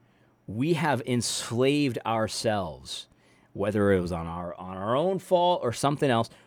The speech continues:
we've enslaved ourselves. And this mindset can't just be isolated to one area, like your financial sin. 'Cause this is a, this is a lot of times, this is financial sin. When I was in my twenties and I was doing the spending that I was doing,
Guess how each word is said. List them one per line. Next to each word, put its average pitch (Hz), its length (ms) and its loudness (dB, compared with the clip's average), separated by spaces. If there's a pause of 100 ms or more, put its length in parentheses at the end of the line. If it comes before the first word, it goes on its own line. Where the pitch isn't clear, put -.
(120)
we've 143 240 2
enslaved 123 560 -2
ourselves. 101 560 -6
And 107 160 -2
this 143 160 0
mindset 123 920 -2 (480)
can't 170 360 -4
just 135 360 -2
be 131 160 4
isolated 110 720 4
to 110 100 4
one 107 300 2
area, 87 360 2
like 87 220 0
your 95 120 2
financial 98 640 0
sin. 78 320 -6
'Cause 127 120 -4
this 185 160 -6
is 247 120 -8
a, 277 160 4
this 339 200 -2
is 349 120 -8
a - 60 -4
lot 214 260 -6
of 359 80 -10
times, 214 200 -4
this 196 140 -8
is 226 140 -8
financial 139 640 -2
sin. 104 240 -6
When 101 100 -4
I 143 80 -2
was 190 100 -4
in 196 120 -4
my 120 160 0
twenties 107 480 -2 (360)
and 107 80 -4
I 113 120 0
was 127 160 0
doing 120 240 -2
the 107 80 -6
spending 101 400 -2
that 90 100 -2
I 87 120 0
was 85 140 -6
doing, 101 360 -4